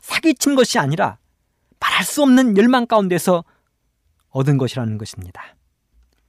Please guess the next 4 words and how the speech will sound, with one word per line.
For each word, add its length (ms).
그리고 440
장자의 380
명분을 440
통해서 520